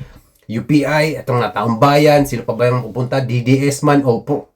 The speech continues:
kahit yung mga antay ngayon na naging pro Duterte, <laughs> pupunta na kayo. Kasi lahat kayo dyan nakinabang. Alam natin lahat yan. Oh, di ba? Ganito yung nangyayari ngayon. Hmm. Kaya mag-ingat tayong lahat.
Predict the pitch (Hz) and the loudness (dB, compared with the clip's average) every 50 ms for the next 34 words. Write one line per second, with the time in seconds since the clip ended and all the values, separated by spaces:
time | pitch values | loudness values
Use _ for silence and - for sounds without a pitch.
0 | _ _ - 120 139 160 160 170 185 180 185 175 170 165 151 160 180 180 - 196 | _ _ 2 4 4 4 4 2 2 2 2 2 2 2 0 0 0 0 4 4
1 | 180 180 170 175 170 170 165 147 139 143 139 143 143 139 151 156 147 143 156 156 | 4 4 4 2 2 4 4 4 6 4 4 4 2 2 0 0 -2 -2 -2 -2
2 | 143 147 147 147 156 147 147 131 - 135 123 127 123 - - - 165 170 - 208 | 0 -2 -2 0 0 0 0 -2 -2 -2 -2 -2 -2 -4 -4 -2 -2 0 0 0
3 | 202 220 214 208 196 185 170 147 143 170 196 190 - - - - - - - - | 2 2 2 2 2 2 0 0 2 2 2 2 0 -2 -6 -10 -10 -14 -20 -20
4 | - - - _ _ - 139 131 170 143 143 156 160 160 - 165 160 151 143 143 | -20 -20 -20 _ _ -12 -6 -2 0 2 4 4 4 4 4 4 4 4 4 2
5 | 127 120 113 - 120 107 104 104 98 92 101 101 98 - 120 151 190 196 185 180 | 0 0 -4 -4 -6 -4 -4 -6 -4 -4 -6 -6 -6 -4 -2 -2 0 0 0 0
6 | 175 170 - 151 147 139 139 131 131 - 139 127 - - _ _ _ _ _ _ | 0 0 0 0 0 0 0 0 -2 -4 -4 -6 -6 -10 _ _ _ _ _ _
7 | _ _ _ _ _ _ _ _ _ - _ - 98 95 90 78 80 85 92 - | _ _ _ _ _ _ _ _ _ -20 _ -12 -10 -10 -10 -10 -10 -4 -4 -4
8 | - - - - - - _ _ _ _ _ _ _ _ _ _ _ - 214 262 | -4 -4 -8 -18 -20 -20 _ _ _ _ _ _ _ _ _ _ _ -2 -2 -2
9 | 277 - 294 262 254 233 214 214 208 202 196 185 180 175 165 160 156 151 135 139 | 0 2 2 2 2 2 2 0 0 0 -2 -2 -4 -4 -4 -4 -6 -6 -6 -8
10 | 175 190 151 131 - _ _ _ _ _ _ _ _ _ _ _ _ _ - _ | -8 -8 -10 -10 -16 _ _ _ _ _ _ _ _ _ _ _ _ _ -20 _
11 | _ _ _ _ _ _ _ _ _ _ _ _ _ _ _ _ 92 85 80 78 | _ _ _ _ _ _ _ _ _ _ _ _ _ _ _ _ -16 -16 -14 -16
12 | 76 _ _ _ _ _ _ _ _ _ _ _ _ _ _ _ _ _ 156 160 | -20 _ _ _ _ _ _ _ _ _ _ _ _ _ _ _ _ _ 2 4
13 | 165 165 156 147 143 160 165 160 156 160 156 160 - 135 131 127 123 110 95 98 | 4 4 4 2 2 2 2 4 4 4 4 4 2 0 0 0 -2 -4 -6 -10
14 | 98 - | -12 -14